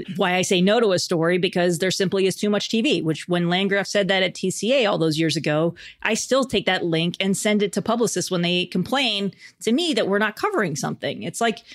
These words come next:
you know, i-, I'm, I'm not gonna sit here and, and bemoan how hard our jobs are. I think everyone has, uh, you know, their own challenges in their, no matter what their fields are. But, you know, keep in mind that this number th-, is for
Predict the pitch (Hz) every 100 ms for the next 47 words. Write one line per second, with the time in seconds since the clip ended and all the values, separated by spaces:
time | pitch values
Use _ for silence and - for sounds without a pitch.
0 | - - - 214 214 - - - - -
1 | - - 208 - 214 233 240 233 208 208
2 | 196 180 160 170 165 165 170 165 165 156
3 | 160 156 160 156 151 156 170 170 185 190
4 | 180 170 165 - 160 170 165 165 165 170
5 | 165 165 - - 175 165 160 165 160 160
6 | - 185 175 180 180 165 165 165 165 165
7 | 160 170 156 165 180 165 180 185 202 208
8 | 214 202 180 165 - - - - - 185
9 | 170 - _ _ - 285 294 240 254 214
10 | - 202 180 185 214 247 254 _ _ -
11 | 202 196 185 175 - 180 180 180 180 185